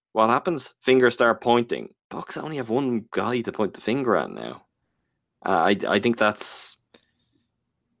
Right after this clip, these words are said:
that's interesting. I would hope that Jason Kidd isn't thinking like that, because it'll be a very negative <laughs> frame of mind to be in.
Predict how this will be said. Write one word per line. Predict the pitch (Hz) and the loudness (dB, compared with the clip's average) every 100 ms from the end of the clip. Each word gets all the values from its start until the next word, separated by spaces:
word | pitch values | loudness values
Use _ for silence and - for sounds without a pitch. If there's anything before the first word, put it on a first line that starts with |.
| - - - | -14 -10 -2
that's | 131 165 | 0 4
interesting. | 185 185 98 95 | 4 6 2 2
I | 85 | 2
would | 110 | 2
hope | 104 123 135 135 | 4 6 4 4
that | 113 110 | 0 2
Jason | 92 - 92 | 0 -2 -4
Kidd | 107 73 - | -2 -2 -2
isn't | 101 98 - | -6 -6 -8
thinking | - 107 107 - | -4 -4 -4 0
like | 107 110 | 0 2
that, | 120 135 | 0 0
because | - - | -4 -6
it'll | 82 | -4
be | 78 85 | 0 0
a | |
very | 80 82 90 | 0 -2 0
negative | 82 95 98 92 | -2 -2 -2 -2
<laughs> | |
frame | - - 107 | -4 -4 0
of | 113 | 0
mind | 117 95 110 120 | 0 2 2 2
to | 101 | 0
be | 90 101 | 2 4
in. | 123 | 4